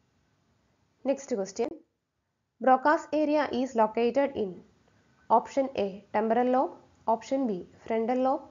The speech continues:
option C, parietal lobe, option D, occipital lobe. The correct answer is option B,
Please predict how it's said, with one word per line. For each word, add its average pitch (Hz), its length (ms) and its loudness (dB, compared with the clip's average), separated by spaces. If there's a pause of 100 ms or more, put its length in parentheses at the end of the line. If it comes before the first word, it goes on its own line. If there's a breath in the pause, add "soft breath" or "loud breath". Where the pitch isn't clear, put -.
(300 loud breath)
option 240 360 -2
C, 196 320 -8
parietal 226 460 -2
lobe, 277 240 0 (300 loud breath)
option 220 360 -2
D, 240 340 -4
occipital 202 500 -4
lobe. 170 240 -6 (2250)
The 240 80 -2
correct 277 320 6
answer 262 320 4
is 254 300 0 (1700)
option 247 420 -2
B, 247 220 -2